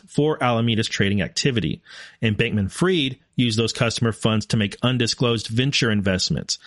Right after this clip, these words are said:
lavish real estate purchases, and large political donations." In essence, Bankman-Fried and Wang placed billions of dollars of F T X customer funds into Alameda. Bankman-Fried then used Alameda as his personal piggy bank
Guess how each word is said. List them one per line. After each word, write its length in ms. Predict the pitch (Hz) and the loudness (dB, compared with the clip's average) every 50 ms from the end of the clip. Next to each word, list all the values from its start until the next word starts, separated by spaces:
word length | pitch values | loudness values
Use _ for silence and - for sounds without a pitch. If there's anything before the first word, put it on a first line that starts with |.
| - - - - - | -18 -20 -20 -4 -2
lavish 420 | 113 113 113 117 120 117 - - | 0 0 2 0 0 0 0 0
real 200 | 123 123 127 131 | 0 2 2 0
estate 300 | 123 - 143 120 - - | 0 0 -2 -2 -2 -2
purchases, 560 | - 127 127 - 123 - - 139 131 131 - - - | -2 -2 0 0 0 0 2 2 0 0 -2 0 0
and 160 | 123 110 101 | 0 0 2
large 400 | 104 110 113 113 117 110 - - | 2 2 2 2 0 -2 -4 -2
political 440 | - 120 107 104 104 107 - - 98 | -2 0 0 2 0 0 0 -2 -2
donations." 800 | 90 101 95 92 95 95 95 - - - - - - - - - _ _ _ _ _ _ _ _ _ _ _ _ _ _ _ _ _ _ _ _ _ _ _ _ _ _ _ _ _ _ - - - - - - - - - - - - - - | 0 0 0 0 0 0 0 -2 -2 -4 -4 -8 -10 -10 -12 -14 _ _ _ _ _ _ _ _ _ _ _ _ _ _ _ _ _ _ _ _ _ _ _ _ _ _ _ _ _ _ -20 -20 -20 -20 -20 -20 -20 -20 -20 -20 -20 -20 -18 -4
In 140 | - 123 - - - | -2 -2 -2 0 0
essence, 640 | 147 165 180 - - 127 110 123 156 - - - - - _ _ _ _ _ _ | 0 0 2 0 0 0 0 0 0 -2 -4 -4 -4 -10 _ _ _ _ _ _
Bankman-Fried 640 | - 123 131 131 147 160 165 156 - - 147 143 139 | -2 -2 0 0 0 -2 -2 -2 -2 -2 0 0 0
and 140 | 135 131 120 | 0 0 0
Wang 320 | 120 123 113 110 110 113 | 0 0 2 2 0 -2
placed 420 | - - 110 107 - - 104 101 - | 0 0 -2 -2 0 -2 -4 -2 -2
billions 440 | 139 131 131 143 147 147 156 147 165 | 0 0 0 0 0 0 0 0 -2
of 100 | 151 127 | 0 0
dollars 380 | 135 117 110 110 110 110 101 | 0 2 2 2 2 2 0
of 100 | 107 101 | 0 0
F 240 | - - 120 123 - | 0 0 0 0 0
T 220 | - - 131 120 | -2 0 0 0
X 160 | 113 - - - | 0 -2 -4 -4
customer 480 | - - 160 151 - - 127 113 107 | 0 0 -2 -2 0 0 0 0 0
funds 420 | - - 113 104 104 104 101 - - - | 0 0 0 2 2 2 0 0 -2 -2
into 320 | 135 135 135 139 - - 190 | 0 0 0 0 0 0 0
Alameda. 600 | 220 107 110 110 110 117 120 113 98 73 - - _ _ _ _ _ _ _ _ _ _ _ _ | 2 2 2 2 2 0 0 0 -2 -4 -4 -10 _ _ _ _ _ _ _ _ _ _ _ _
Bankman-Fried 560 | 127 127 123 131 127 - - 131 123 123 113 | -2 0 0 0 -2 0 0 0 0 0 0
then 240 | 117 113 113 113 110 | 0 0 0 0 2
used 400 | 113 127 151 180 196 170 - - | 2 2 2 0 0 0 0 0
Alameda 520 | 117 113 113 110 107 104 104 - - - | 0 0 0 0 0 0 0 0 0 0
as 120 | 120 107 | -2 0
his 140 | - 120 - | 0 -2 -2
personal 480 | - - - 143 147 139 - 160 139 - | -4 -2 -2 -2 0 0 0 -2 -2 -2
piggy 340 | - - 180 165 165 160 120 | -2 -2 0 0 0 0 0
bank 400 | 101 98 92 92 90 - - | 0 0 0 0 -2 -4 -10